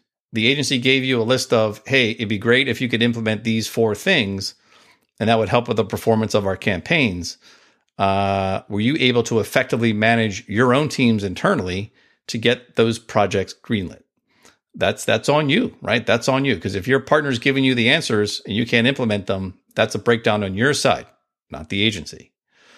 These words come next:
And whatever you do, like I said, include opportunities for open comments.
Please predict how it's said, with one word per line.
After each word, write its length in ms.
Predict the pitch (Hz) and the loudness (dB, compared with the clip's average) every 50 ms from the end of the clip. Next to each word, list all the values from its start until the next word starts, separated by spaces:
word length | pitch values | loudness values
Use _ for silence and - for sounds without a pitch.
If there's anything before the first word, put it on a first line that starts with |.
| - _ _ _ _ _ _ - | -20 _ _ _ _ _ _ -6
And 140 | - 104 104 | -4 0 2
whatever 200 | 110 135 156 170 | 4 2 2 4
you 140 | 180 180 165 | 2 2 2
do, 220 | 139 147 147 147 | 4 4 2 4
like 160 | 139 135 120 | 2 2 2
I 80 | 131 127 | 0 0
said, 320 | 120 - 123 95 80 - - _ _ _ - | 2 2 0 0 0 -6 -14 _ _ _ -2
include 640 | 113 110 104 - - 139 139 139 139 139 143 139 - | -2 -2 -2 -4 -2 0 2 2 2 0 -2 -2 0
opportunities 640 | - 117 - - 110 - - 131 127 123 127 127 120 117 | 0 0 0 0 -2 -2 0 2 2 2 2 0 -2 -2
for 200 | - 104 - - | -4 -8 -4 0
open 340 | 123 117 120 120 127 117 113 | 0 0 0 2 0 0 0
comments. 640 | - - 165 175 156 113 98 98 98 - - - | 0 0 0 2 2 2 -2 -4 -4 -8 -10 -12